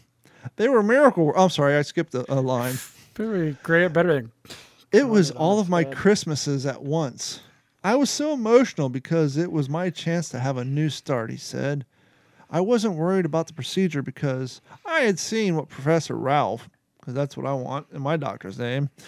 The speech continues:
Speaker 1: and his team could do. <laughs> King Ralph.
Speaker 2: It's like Doctor Nick. "Hi, everybody."
Speaker 1: Mm-hmm.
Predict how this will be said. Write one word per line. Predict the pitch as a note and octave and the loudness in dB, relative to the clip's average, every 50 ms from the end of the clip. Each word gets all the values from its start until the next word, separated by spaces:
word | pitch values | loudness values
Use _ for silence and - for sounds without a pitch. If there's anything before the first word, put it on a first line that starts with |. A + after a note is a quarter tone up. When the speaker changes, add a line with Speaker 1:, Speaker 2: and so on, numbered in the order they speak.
| - - C3 | -16 -16 -4
Speaker 1:
and | - F3+ G3 | 0 2 4
his | G#3 F#3 | 4 2
team | - - C4 C4+ C4 G#3 | 2 0 -2 0 0 0
could | B3 B3 G#3+ | -2 -2 -2
do. | A#3+ C#4 C#4+ A#3 D#3 B2+ - - - - - - _ _ | 0 2 4 4 4 2 -2 -8 -14 -20 -20 -20 _ _
<laughs> | E3+ - - _ _ _ _ _ | -12 -12 -12 _ _ _ _ _
King | - - E3+ D3+ | -8 -6 -6 -6
Ralph. | C#3 C3 - | -4 -6 -4
Speaker 2:
It's | C3+ | 0
like | - - D3 A#2+ | 0 -2 4 8
Doctor | F#3+ F#3+ A3 G3+ - - F#3 | 10 10 10 10 10 6 4
Nick. | E3+ E3 F#3 G#3 E3+ - - - - _ | 6 6 6 4 4 2 -2 -12 -20 _
"Hi, | - D#4+ F#4 A4 F#4+ C#4 | 10 12 12 12 12 12
everybody." | G#3 F#3 F3+ F#3+ B3 C4+ A3+ F3+ F3+ F3 G#3+ C4+ F4 F#4+ G#4 G#4 D#4+ - | 12 12 12 12 12 12 12 12 10 10 12 12 12 10 10 6 2 -2
Speaker 1:
Mm-hmm. | - C#3+ C#3 C#3 C3+ B2+ B2+ D3 D#3+ F3+ | -4 -6 -4 -4 -4 -4 -2 -2 -2 -2